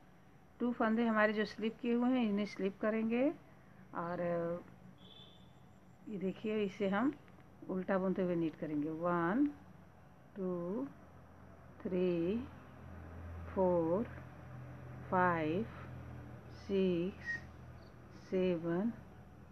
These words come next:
Eight फंदे हमने knit किया, टू फंदे हमने जो slip किया हुआ था, उसे slip करेंगे। Again eight फंदे हम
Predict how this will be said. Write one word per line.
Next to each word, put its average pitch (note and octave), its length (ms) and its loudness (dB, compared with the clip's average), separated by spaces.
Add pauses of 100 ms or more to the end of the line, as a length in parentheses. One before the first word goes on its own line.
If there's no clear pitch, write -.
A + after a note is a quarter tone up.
(240)
Eight A3 180 4
फंदे A#3+ 280 4
हमने A#3 220 6
knit A#3+ 240 6
किया, C4 340 4 (580)
टू B3 120 4
फंदे G#3 380 6
हमने F#3+ 240 4
जो G3 140 2
slip G#3 400 -2
किया A#3 140 2
हुआ A#3+ 180 4
था, B3+ 160 0
उसे A3+ 240 2
slip A#3 320 -2
करेंगे। A#3+ 440 4 (760)
Again G3 360 6 (1700)
eight G#3 200 2
फंदे A3 440 4
हम B3 300 8